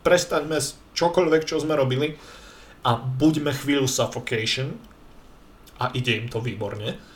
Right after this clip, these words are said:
Ehm, a ďalšia vec, občas tam, tam hodia nejaký taký blackovejší riff.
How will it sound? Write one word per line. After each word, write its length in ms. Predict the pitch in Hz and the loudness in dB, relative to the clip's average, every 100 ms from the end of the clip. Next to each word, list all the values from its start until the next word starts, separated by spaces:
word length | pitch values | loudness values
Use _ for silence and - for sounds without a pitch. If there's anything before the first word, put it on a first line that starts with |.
| - - - - - - | -20 -20 -20 -20 -20 -10
Ehm, 560 | 120 113 113 107 110 110 - - - - - - - - | -4 0 0 0 -4 -10 -14 -20 -20 -20 -20 -20 -18 -4
a 320 | 120 117 120 127 | 0 2 2 0
ďalšia 600 | 123 127 120 151 160 143 | 0 0 0 0 0 2
vec, 240 | 139 131 - - | 0 0 -6 -4
občas 720 | 131 - - 294 180 - - - | -4 -2 -4 -4 -4 -4 -6 -6
tam, 320 | 170 170 156 | -6 -6 -6
tam 200 | 165 147 | -4 0
hodia 320 | 127 131 147 | 2 2 0
nejaký 320 | 151 156 143 143 | -2 -4 -6 -6
taký 240 | 131 135 | -6 -4
blackovejší 680 | 131 120 120 120 113 113 - - | 0 0 0 -2 -2 -4 -8 -10
riff. 360 | 98 - - | -14 -16 -20